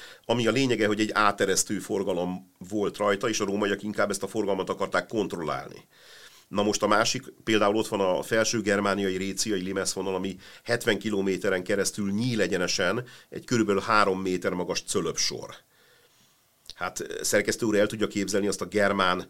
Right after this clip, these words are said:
ö, hordát, ezek több ezeres hordák, hogy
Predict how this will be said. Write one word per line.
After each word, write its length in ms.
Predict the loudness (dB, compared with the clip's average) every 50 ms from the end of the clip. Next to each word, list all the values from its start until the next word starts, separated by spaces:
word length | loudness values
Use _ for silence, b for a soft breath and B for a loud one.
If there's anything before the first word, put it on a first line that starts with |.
| b b b b b _
ö, 180 | -8 -8 -6 -8
hordát, 760 | -4 -2 2 2 2 2 2 -2 -2 2 2 0 0 0 -8 -6
ezek 280 | -6 -6 -6 -6 -8 0
több 300 | 2 4 4 4 2 -2 -2
ezeres 640 | -4 -4 -2 -4 -4 -6 -6 -4 -2 -2 -2 -2
hordák, 540 | -2 -2 -2 -2 0 0 2 2 2 2 0
hogy 220 | -4 -6 -6 -8